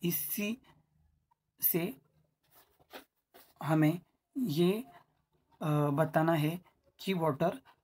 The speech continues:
सेव कैसे करना है। अब आप ड्राइंग देख सकते हो, उसका ऊपर सेव वाटर का टाइटल किया है, वो अच्छे से बोल्ड किया है ताकि हमें वो अच्छे से दिख सके। उसके नीचे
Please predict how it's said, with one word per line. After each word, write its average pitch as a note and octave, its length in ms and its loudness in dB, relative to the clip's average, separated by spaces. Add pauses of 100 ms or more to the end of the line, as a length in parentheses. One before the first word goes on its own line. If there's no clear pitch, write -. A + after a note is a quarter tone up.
(140)
सेव E3 480 0 (480)
कैसे F3 300 0
करना C#3 340 -2
है। C3 220 -4 (760)
अब G#3 220 2
आप G3 200 2
ड्राइंग E3+ 520 2 (360)
देख E3+ 240 2
सकते F3+ 280 -2
हो, E3 80 0
उसका D#3+ 340 -4 (400)
ऊपर F#3 460 2 (420)
सेव F3 380 0
वाटर E3+ 320 -2
का F3 120 0
टाइटल D#3 420 0
किया D#3 300 -2
है, D3+ 240 -2 (400)
वो E3 180 2
अच्छे - 380 -2
से - 160 0
बोल्ड D#3 400 2
किया D#3+ 180 -2
है D#3+ 140 -4
ताकि D#3 300 -4
हमें D#3 260 2
वो E3+ 140 0 (140)
अच्छे - 280 -10
से E3+ 140 -4
दिख D3 200 -4
सके। C3+ 340 -6 (400)
उसके F#3+ 380 0
नीचे F3 460 0